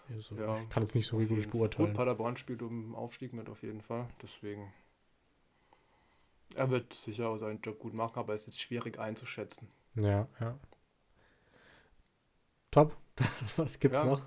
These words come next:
Speaker 1: äh, an den News?
Speaker 2: Zwei Kracher in Italien, also zwei negative Kracher, obwohl die nicht bei der W M dabei sind.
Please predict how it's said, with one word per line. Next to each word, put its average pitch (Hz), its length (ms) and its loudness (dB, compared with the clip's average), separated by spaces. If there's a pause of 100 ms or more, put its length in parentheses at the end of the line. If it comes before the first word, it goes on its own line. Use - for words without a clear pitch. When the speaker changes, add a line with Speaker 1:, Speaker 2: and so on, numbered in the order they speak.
(120)
Speaker 1:
äh, 143 300 6
an 139 80 2
den 139 160 8
News? 131 360 0 (120)
Speaker 2:
Zwei 131 240 6
Kracher 139 400 4
in 139 60 2
Italien, 135 520 2 (140)
also 113 220 -6
zwei 113 340 -6
negative 131 520 0
Kracher, 139 320 0
obwohl 123 280 0
die 117 100 0
nicht 131 180 -2
bei 143 140 6
der 139 120 4
W 143 80 2
M 139 180 0
dabei 143 340 2
sind. 151 220 -8